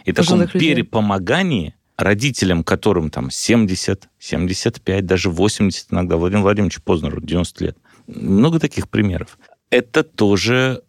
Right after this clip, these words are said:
Speaker 1: имеет отрицательный эффект. Очень важно для всех
Speaker 2: Ну,
Speaker 1: членов
Speaker 2: типа, ты
Speaker 1: семьи.
Speaker 2: расслабился, бороться не надо ни за что, тебе все делают.
Speaker 1: Понижение субъектности, когда
Speaker 2: Мгм.
Speaker 1: вот ты не можешь к этому, любой человек привыкнет. И в двадцать лет человек
Speaker 2: Мгм.
Speaker 1: может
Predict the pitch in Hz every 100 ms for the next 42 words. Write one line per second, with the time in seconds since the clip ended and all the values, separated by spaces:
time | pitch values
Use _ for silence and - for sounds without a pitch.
0 | _ - 95 98 127 - - - 113 143
1 | 139 - 92 90 101 104 95 - - _
2 | _ - 151 120 95 90 92 131 120 92
3 | 80 _ 90 104 104 - 123 127 - 214
4 | 214 240 254 240 233 226 285 285 233 -
5 | 190 185 214 - 190 185 220 254 220 185
6 | 165 156 - 156 147 - 156 185 190 -
7 | 170 165 - - 160 147 139 127 - 139
8 | 147 147 151 170 127 104 - 92 120 202
9 | - 117 - 92 - 87 90 90 90 -
10 | 139 147 131 143 131 120 117 110 - 143
11 | 139 135 117 113 135 170 - 175 - 165
12 | 151 117 - 76 - 107 117 104 107 120
13 | 151 - - 151 143 - 131 190 185 196
14 | 196